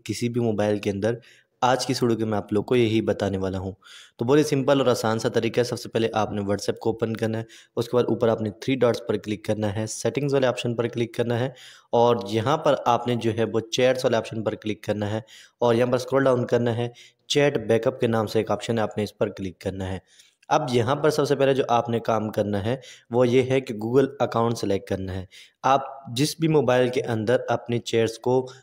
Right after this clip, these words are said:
रिस्टोर करेंगे उसके अंदर आपने इसी Gmail को लॉगिन करना होगा। तो यहाँ पर आपने Google अकाउंट पर क्लिक करना है, जो आपके मोबाइल के अंदर Gmail लॉगिन है उसको भी सेलेक्ट कर सकते हैं, ये ऐड अकाउंट पर क्लिक करके कोई भी Gmail ऐड कर सकते हैं।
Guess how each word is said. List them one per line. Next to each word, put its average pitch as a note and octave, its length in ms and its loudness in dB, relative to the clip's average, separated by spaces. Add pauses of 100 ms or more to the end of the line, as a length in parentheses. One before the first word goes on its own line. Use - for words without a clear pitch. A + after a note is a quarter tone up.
(120)
रिस्टोर C3 420 2
करेंगे A2 400 0
उसके - 300 -4
अंदर A2+ 280 -2
आपने A2+ 320 0 (100)
इसी B2 220 -4
Gmail G#2+ 380 -2
को C#3 140 2
लॉगिन G#2+ 340 0
करना G2+ 360 -4
होगा। F#2+ 380 -6 (480)
तो B2+ 60 2
यहाँ B2+ 160 2
पर C#3 80 4
आपने C3+ 200 2
Google B2 280 4
अकाउंट C3 280 2
पर B2 100 0
क्लिक C3+ 260 -2
करना C#3 240 2
है, C#3 160 -2 (340)
जो C3 120 4
आपके C3 220 2
मोबाइल B2+ 220 2
के B2 80 0
अंदर A#2+ 160 0
Gmail A#2 260 0
लॉगिन A2 340 0
है A#2 120 0
उसको B2 360 -2
भी C#3 80 0
सेलेक्ट C3+ 280 0
कर B2+ 80 2
सकते B2 240 0
हैं, C3+ 80 2
ये C3+ 140 0
ऐड A#2+ 180 2
अकाउंट A2+ 300 -2
पर - 120 -6
क्लिक A2 240 -8
करके A#2 360 -2 (320)
कोई C3+ 140 2
भी C3 140 -2
Gmail A2+ 440 0
ऐड A2+ 200 2
कर G2+ 160 -4
सकते F#2 260 -8
हैं। G2 180 -4